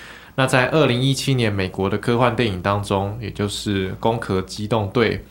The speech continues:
然后我们也可以看到可以直接连接人类大脑的脑机接口的技术。那未来的超级A I呢，还可以帮助医生诊断和治疗疾病，帮助金融机构进行风险控制。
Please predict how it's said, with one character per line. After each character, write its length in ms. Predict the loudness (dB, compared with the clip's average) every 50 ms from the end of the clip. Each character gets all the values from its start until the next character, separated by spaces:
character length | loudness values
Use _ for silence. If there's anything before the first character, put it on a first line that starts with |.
| -20 -20 -20 -18 -20 -20 -20 -20 -20 -20 -20 -16 -6 -2
然 200 | 0 2 2 4
后 220 | 4 4 4 4
我 100 | 4 4
们 160 | 2 2 2
也 80 | 2 2 0
可 160 | 2 2 0
以 40 | 0 0 -6 -10 -4
看 180 | 0 0 2
到 160 | 4 2 2 2
可 140 | 2 0
以 20 | 0
直 160 | 0 -2 -2
接 180 | 0 0 2 2
连 220 | 2 2 0 0
接 260 | 0 0 2 2 2 2
人 160 | 2 0 2 2
类 140 | 0 2
大 140 | 2 2 2
脑 220 | 4 4 4 2 2
的 380 | 2 0 0 0 0 -2 -4 -6 -10 -8 -6 -4
脑 160 | -2 -4 -4
机 240 | -4 -4 -4 -4 -4
接 240 | -2 0 2 2
口 180 | 2 2 0 -2
的 80 | -2 -2
技 240 | -4 -2 -2 -2
术。 340 | 0 0 0 0 0 -2 -4 -8 -16 -20 -20 -20 -20 -14 -6 -2
那 100 | 0 2
未 160 | 4 4 6
来 120 | 6 4 4
的 80 | 2
超 180 | 2 2 2 0
级 200 | 0 -2 -2 0
A 100 | 2 2
I 220 | 4 4 4 2 2
呢， 280 | 2 0 0 0 -2 -2
还 120 | -4 -4
可 160 | -2 0 2
以 80 | 2 2
帮 280 | 2 2 2 2 0
助 300 | 0 0 0 0 0 0
医 160 | -2 -4 -4 -2
生 260 | 0 0 0 0 0 -2
诊 240 | -2 -4 -4 -2 -2
断 240 | 0 2 2 2 2
和 380 | 0 0 0 0 0 -2 -4 -6
治 240 | -6 -4 -2 0
疗 160 | 2 2 2 0
疾 220 | -2 -6 -10 -6
病， 280 | -2 -2 0 0 -2 -6 -10 -14 -20 -20 -20 -8 -2
帮 160 | 2 2 2
助 140 | 4 2 0 0
金 240 | 0 0 0 2
融 180 | 2 2 2 0
机 200 | 0 -2 -2 2
构 200 | 2 2 2 2
进 220 | 0 -2 -4 -4
行 180 | -4 -4 -4 -4
风 160 | -2 -2 -2
险 200 | 0 -2 -2 -2
控 200 | -2 -2 -2 -2 -2
制。 280 | -2 -2 -2 -2 -2